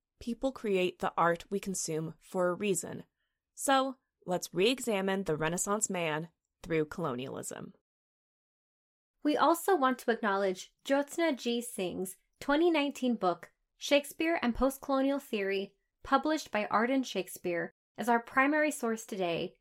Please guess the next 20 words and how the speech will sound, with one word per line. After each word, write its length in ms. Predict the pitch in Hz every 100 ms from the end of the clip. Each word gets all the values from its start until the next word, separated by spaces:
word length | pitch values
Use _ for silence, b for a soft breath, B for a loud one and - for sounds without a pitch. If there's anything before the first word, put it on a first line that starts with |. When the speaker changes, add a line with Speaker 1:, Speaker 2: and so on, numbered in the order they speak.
| _ _ _ _ _ -
Speaker 2:
as 160 | 226 254
well 200 | 240 220
as 220 | 208 - -
Samer 480 | - 240 262 302 -
Al-Saber's 800 | 226 226 - 220 202 190 190 - _ -
twenty 300 | - 254 311
sixteen 500 | - 294 - - 277
article, 580 | - 180 180 190 185 - _ -
Beyond 460 | 220 233 254 285 -
Colonial 400 | 226 226 233 226
Tropes, 540 | - 202 - - - _ _ _ -
Two 160 | - 311
Productions 680 | 339 247 208 - 233 220 220
of 180 | 208
A 80 | 208
Midsummer 420 | 226 247 - 262
Night's 300 | 240 220 220
Dream 340 | - 202 190 190
in 140 | 196 190
Palestine. 760 | - 233 190 - - - -